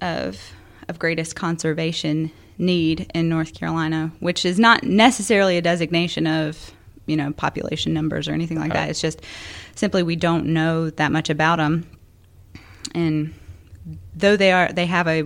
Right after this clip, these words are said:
Speaker 1: a worldwide distribution, we don't know that much about 'em, and we especially don't know that much about them specifically in North Carolina.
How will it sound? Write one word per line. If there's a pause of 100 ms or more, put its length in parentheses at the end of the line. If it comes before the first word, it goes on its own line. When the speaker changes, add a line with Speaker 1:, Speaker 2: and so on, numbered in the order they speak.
Speaker 1:
a
worldwide
distribution, (300)
we
don't
know
that
much
about
'em,
and (200)
we (200)
especially
don't
know
that
much
about
them
specifically
in
North
Carolina.